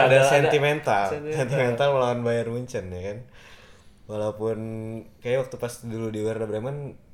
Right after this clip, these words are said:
Speaker 1: ba-, cuma musim, dua musim ya.
Speaker 2: Cuman jago banget.
Speaker 1: Jago banget
Speaker 2: Iya.
Speaker 1: ya, langsung dibeli Chelsea.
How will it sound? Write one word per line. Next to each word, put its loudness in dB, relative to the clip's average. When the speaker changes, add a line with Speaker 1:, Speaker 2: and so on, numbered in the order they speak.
Speaker 1:
ba-, -8
cuma -14
musim, -12
dua -6
musim -14
ya. -14
Speaker 2:
Cuman -6
jago -2
banget. 0
Speaker 1:
Jago -4
banget -2
Speaker 2:
Iya. -2
Speaker 1:
ya, 0
langsung -6
dibeli -10
Chelsea. -12